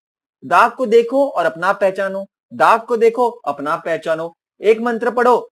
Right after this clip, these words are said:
पांच रुपए लेके जाओ, दो मंत्र पढ़ो, दस रुपए लेके जाओ। Oh my God में देखा है ना? वैसे एक धब्बे को देखो, काम कर दो, दूसरे धब्बे को देखो, काम कर दो, तीसरे धब्बे को देखो, काम कर दो। तो ये वाला side इससे congruent है, ये वाला इससे, ये वाला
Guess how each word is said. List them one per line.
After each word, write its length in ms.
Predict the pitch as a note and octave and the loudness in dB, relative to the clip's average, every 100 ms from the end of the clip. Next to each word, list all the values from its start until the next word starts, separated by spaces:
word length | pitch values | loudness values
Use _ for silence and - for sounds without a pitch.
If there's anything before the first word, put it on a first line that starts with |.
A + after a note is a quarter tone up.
| - | -2
पांच 240 | C#3 C#3 | 0 0
रुपए 160 | D#3 E3 | -4 -6
लेके 180 | D#3+ D#3 | -6 -4
जाओ, 220 | E3 D#3+ _ | -2 -4 _
दो 160 | C#3+ G3+ | -2 0
मंत्र 280 | A#3 G#3+ G#3+ | 0 -2 -2
पढ़ो, 280 | A3+ A3 B2+ | 0 0 0
दस 180 | D3 | -4
रुपए 160 | D#3 D#3+ | -4 -6
लेके 180 | D3+ D#3 | -4 -2
जाओ। 240 | D#3+ D#3+ D#3+ | -2 -2 -4
Oh 100 | E3+ | -4
my 100 | F3 | -2
God 100 | F3 | -4
में 80 | F3 | -4
देखा 160 | G3 | -6
है 60 | A#3 | -6
ना? 120 | F3 _ _ _ - | -8 _ _ _ -6
वैसे 220 | D#3+ A3+ | 0 2
एक 300 | G#3+ A#3+ A3+ | 4 4 2
धब्बे 260 | A3 F#3+ A#3+ | 0 4 4
को 80 | A#3 | 6
देखो, 400 | A3+ A#3 B3 A#3+ _ _ _ _ _ _ - | 4 6 4 4 _ _ _ _ _ _ -20
काम 540 | - _ - D#3+ E3 E3+ | -20 _ -2 0 0 0
कर 140 | D#3+ | -2
दो, 160 | D3+ D#3 | -2 -4
दूसरे 200 | E3+ A3 | 0 2
धब्बे 240 | G#3 A3+ | 4 4
को 80 | A3+ | 6
देखो, 400 | A3 A#3 A#3 A#3 _ - | 4 4 2 0 _ -4
काम 220 | C#3 D#3 | -2 -2
कर 140 | D3+ D3 | -2 -2
दो, 200 | D3 - _ | -2 -6 _
तीसरे 200 | A3+ A3+ | -4 0
धब्बे 240 | A3+ G#3 A3+ | 2 4 6
को 80 | A3 | 6
देखो, 240 | G#3 A3+ | 4 4
काम 300 | - D#3 E3 | 2 0 0
कर 120 | D#3 | -4
दो। 200 | D3+ D#3+ - _ - | -4 -6 -8 _ -2
तो 80 | A3 | 0
ये 320 | F3 G#3+ C4 | 0 2 2
वाला 240 | C4 B3+ | 4 0
side 220 | B3 A#3+ | 0 -2
इससे 200 | A3 G#3+ | -2 -4
congruent 480 | G#3+ G#3 G3+ G#3+ G3+ | -2 -2 -2 -6 -4
है, 140 | G#3+ G#3+ - _ | -4 -4 -10 _
ये 200 | C#3+ D#3+ | -6 0
वाला 240 | F#3 F#3+ F#3 | 2 2 0
इससे, 380 | F3+ F3 G3 | -2 -8 -8
ये 280 | F3+ C#3 C#3 | -8 -6 -4
वाला 360 | C#3+ C#3 F3+ | -2 0 -2